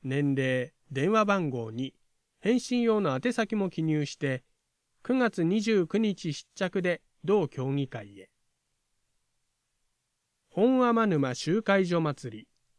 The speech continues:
日時、十月二十日日曜、午前十時から午後四時。場所、本天沼区民集会所。本天沼二の十二の十。内容、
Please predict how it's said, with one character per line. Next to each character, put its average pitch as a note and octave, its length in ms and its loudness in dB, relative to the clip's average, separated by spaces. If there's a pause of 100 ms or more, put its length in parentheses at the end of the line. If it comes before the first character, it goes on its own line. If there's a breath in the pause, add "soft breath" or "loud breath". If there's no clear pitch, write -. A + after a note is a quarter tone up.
(200)
日 E3+ 300 -2
時、 B2+ 220 -8 (240)
十 D3+ 280 2
月 A3 240 0
二 F3+ 160 0
十 - 120 -16
日 F#3 100 -2
日 D3+ 380 -2
曜、 B2+ 400 0 (120)
午 G#3+ 160 0
前 G3+ 260 2
十 G3 200 -2
時 E3+ 160 -6
か D#3+ 140 0
ら E3 160 2
午 D#3 180 -2
後 C3 160 -4
四 B2 160 -4
時。 G#2+ 180 -16 (600)
場 C#3 160 -2
所、 D#3 260 -4 (420)
本 A#3+ 320 4
天 A3 200 2
沼 C#3 400 0
区 D3 100 -4
民 G3+ 220 2
集 D#3+ 280 -2
会 C3 240 -2
所。 A#2 260 -10 (500)
本 G#3 320 2
天 F#3+ 180 2
沼 B2 320 -2 (240)
二 G#3 140 2
の E3+ 160 0
十 D3 260 2
二 F#3+ 160 0
の B2+ 180 -4
十。 A#2 420 -6 (920)
内 D#3 300 2
容、 C3+ 400 0